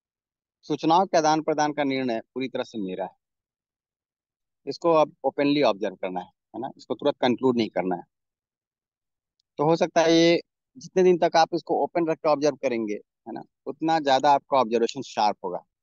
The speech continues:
सूक्ष्म होगा। तुरंत conclude करने से हो सकता है एक मान्यता बन जाए।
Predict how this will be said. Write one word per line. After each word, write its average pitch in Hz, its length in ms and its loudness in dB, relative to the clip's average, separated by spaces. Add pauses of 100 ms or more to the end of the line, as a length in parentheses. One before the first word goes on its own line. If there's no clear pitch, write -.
(120)
सूक्ष्म - 320 -16
होगा। 90 160 -10 (1200)
तुरंत 160 200 0
conclude 165 400 2
करने 160 280 4
से - 120 -6
हो 151 120 0
सकता 156 200 -2
है 147 40 2
एक 139 80 -4
मान्यता 110 340 0
बन 95 200 -6
जाए। 92 160 -8